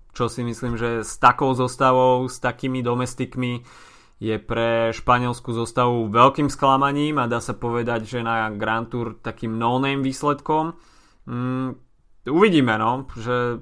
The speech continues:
<laughs> čo bude s Movistarom najbližšie, e, mesiace. Majú síce v zostave Alejandra Valverdeho, ktorý bude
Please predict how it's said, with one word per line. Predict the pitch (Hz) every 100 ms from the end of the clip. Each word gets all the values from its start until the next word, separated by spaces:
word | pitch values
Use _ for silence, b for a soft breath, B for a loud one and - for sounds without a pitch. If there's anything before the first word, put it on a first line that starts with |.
| -
<laughs> | - - 127 -
čo | 165
bude | 139 147 127
s |
Movistarom | 127 127 135 139 127 127
najbližšie, | 120 120 123 123 135 123
e, | 123 B B B B - 113 117
mesiace. | 117 127 151 139 - 139 139 135 b b b -
Majú | 117 127 147
síce | 139 147 156
v | 131
zostave | 135 135 139 131
Alejandra | 131 131 135 131 123
Valverdeho, | 123 131 139 139 151
ktorý | 147 131 127
bude | 120 123 127